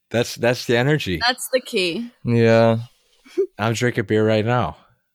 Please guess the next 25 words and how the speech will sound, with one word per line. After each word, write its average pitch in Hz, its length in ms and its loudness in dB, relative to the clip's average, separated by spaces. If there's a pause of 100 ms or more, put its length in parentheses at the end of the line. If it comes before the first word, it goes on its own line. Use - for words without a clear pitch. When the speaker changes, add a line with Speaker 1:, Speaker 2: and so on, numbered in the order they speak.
(140)
Speaker 3:
Right 110 240 -2
on. 117 160 2
Speaker 2:
That's 107 80 4
Speaker 1:
Every 113 160 0
Speaker 2:
the - 100 -8
key. 123 380 -2
Speaker 1:
podcast, 87 80 -6 (180)
man. 87 140 -6
Speaker 2:
I'm 98 80 -4
saying. 220 460 -16 (1080)
Speaker 1:
Um, 95 560 -2 (880)
so, 113 480 -2 (1080)
on 92 200 -8
to - 100 -16
that. 76 480 -8 (680)
So, 135 340 2
I 120 140 0
noticed 156 500 0 (140)
when 107 120 -2
I 110 60 2
looked 113 240 0
on 107 80 0
your 98 100 -2
Facebook 98 400 -4
page, 107 480 -2